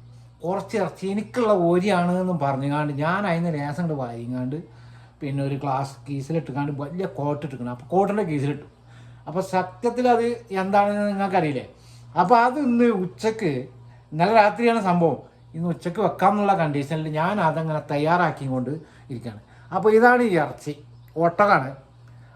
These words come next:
ഒരു രണ്ട് മൂന്ന് കരിയേപ്പിൻ്റെ ഇല നമ്മളെ നാട്ടിൽ നിന്ന് പറിച്ചതാണ്. പിന്നെ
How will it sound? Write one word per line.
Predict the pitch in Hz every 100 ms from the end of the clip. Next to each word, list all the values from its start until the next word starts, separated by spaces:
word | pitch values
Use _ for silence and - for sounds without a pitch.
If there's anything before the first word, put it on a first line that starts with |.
| -
ഒരു | 175 202
രണ്ട് | 202 226
മൂന്ന് | 240 247 233
കരിയേപ്പിൻ്റെ | 185 185 185 202
ഇല | 202
നമ്മളെ | 185 180 185 170 160
നാട്ടിൽ | 151 147 160
നിന്ന് | 180 147
പറിച്ചതാണ്. | 127 131 120 117 143 - - - - -
പിന്നെ | 175 190 202